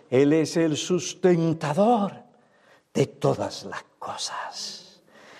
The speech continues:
Cito a Miller, una cita que puso una de nuestras secretarias.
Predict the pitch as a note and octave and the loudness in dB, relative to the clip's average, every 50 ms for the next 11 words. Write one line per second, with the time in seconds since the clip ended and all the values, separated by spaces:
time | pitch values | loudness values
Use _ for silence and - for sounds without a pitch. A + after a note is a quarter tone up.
0 | - - _ _ - - - - E3 F#3 E3 D#3+ - E3+ D#3+ D3+ D#3 D#3 D3 D3 | -20 -20 _ _ -4 0 4 4 4 4 2 0 -2 0 2 2 2 2 2 2
1 | D3+ E3 E3 E3+ D#3 C3 A2+ - - - - _ _ _ _ _ _ _ _ _ | 2 2 2 0 0 -2 -4 -8 -14 -20 -20 _ _ _ _ _ _ _ _ _
2 | _ _ _ _ _ _ _ _ _ _ _ - - _ _ _ - - A#2+ C3+ | _ _ _ _ _ _ _ _ _ _ _ -20 -20 _ _ _ -2 0 2 2
3 | C#3 C3 - - - D3 C#3 A#2 D3 C#3 A#2 C#3+ C#3+ - D3 C#3+ C3+ - - D3+ | 2 2 0 -2 0 0 0 0 -2 -2 0 -2 -2 0 -2 -2 -2 -2 0 0
4 | C#3 C#3+ D3 D3 C#3+ C#3 C3+ C3+ C#3 C#3 C3 C3+ - C#3 C3 A#2 - - C3+ C3+ | 2 2 2 2 2 2 2 2 2 0 -2 -2 -2 -4 -4 -4 -4 -4 -2 0
5 | C#3+ C#3 - D3 C#3+ C#3+ D3 D3 C#3+ C#3 C3 B2+ - - | 0 0 0 2 2 2 4 4 2 0 0 -4 -14 -18